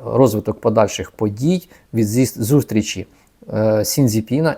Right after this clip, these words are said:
і Путіна п'ятнадцятого-шістнадцятого травня. Але Путін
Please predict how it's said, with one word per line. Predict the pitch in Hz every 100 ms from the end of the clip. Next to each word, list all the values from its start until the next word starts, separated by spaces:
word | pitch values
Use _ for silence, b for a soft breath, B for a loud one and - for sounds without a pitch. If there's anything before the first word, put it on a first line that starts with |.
| -
і |
Путіна | 110 - 131 147 131
п'ятнадцятого-шістнадцятого | 110 101 113 123 - - - - 107 - 104
травня. | - 85 85 - b b -
Але | 147 131 85 - b b
Путін | - 160 214 135 113